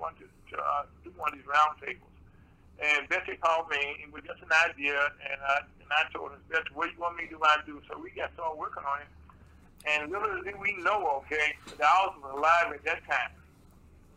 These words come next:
You know, we was in the, uh, in the Orange County Black Caucus in Kansas City. It was a beautiful, beautiful, beautiful, beautiful little thing was done, okay? And, and then from that, excuse me, last year we did it again in,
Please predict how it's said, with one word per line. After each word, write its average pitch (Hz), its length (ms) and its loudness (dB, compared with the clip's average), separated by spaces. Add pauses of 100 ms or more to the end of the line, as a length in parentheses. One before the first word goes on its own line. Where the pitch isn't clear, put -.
(120)
You 135 80 -8
know, 139 80 -6
we 156 160 -10
was 147 80 -10
in 156 80 -8
the, 143 80 -4
uh, 147 400 2
in 147 80 -14
the 147 80 -2
Orange 170 200 4
County - 120 -6
Black 156 240 0
Caucus 160 400 0
in 147 160 -18
Kansas - 320 -10
City. 330 320 -8 (480)
It 302 160 -10
was 143 160 -10
a - 80 -20
beautiful, - 400 -12 (260)
beautiful, - 600 -12
beautiful, 370 320 -14
beautiful - 320 -14
little - 240 -16
thing 175 160 -10
was 156 240 -8
done, 160 160 2 (160)
okay? 165 400 -6 (480)
And, 151 400 0 (160)
and 156 80 -16
then 170 320 -6
from 156 240 0
that, 202 240 0 (480)
excuse - 320 -4
me, 180 160 -4
last 320 400 0
year 415 80 -8
we 330 160 -10
did 330 160 -4
it 285 160 -4
again 370 320 -2
in, 151 60 -16